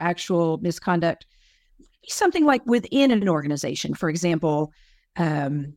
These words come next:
you know, obstruction of evidence, uh, about what Bi-, uh, Binance knows, but the monitor doesn't know, about something that they've discovered by their staff or that they did wrong or so on and so forth.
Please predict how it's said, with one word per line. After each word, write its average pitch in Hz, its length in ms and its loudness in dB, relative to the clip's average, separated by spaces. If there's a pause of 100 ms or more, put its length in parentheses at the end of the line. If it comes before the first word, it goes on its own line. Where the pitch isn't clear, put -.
you 185 80 -2
know, 185 80 2
obstruction 196 1040 0
of 160 540 -2
evidence, 185 720 -2 (140)
uh, 156 360 -4 (600)
about 180 560 0 (380)
what 180 380 0 (500)
Bi-, 196 280 2 (120)
uh, 165 120 0
Binance 196 440 0
knows, 185 320 4
but 160 220 -2 (120)
the 170 80 -4
monitor 175 420 2
doesn't 170 380 -2
know, 170 440 0 (480)
about 170 340 0
something 196 300 0
that 156 100 -8
they've 165 160 -2
discovered 180 800 0
by 151 160 -4
their 131 120 -8
staff 190 760 0
or 147 160 -2
that 147 160 -8
they 175 160 2
did 180 180 2
wrong 175 400 2
or 156 60 -2
so 160 160 -2
on 156 40 0
and 156 100 -2
so 175 140 0
forth. 151 300 -4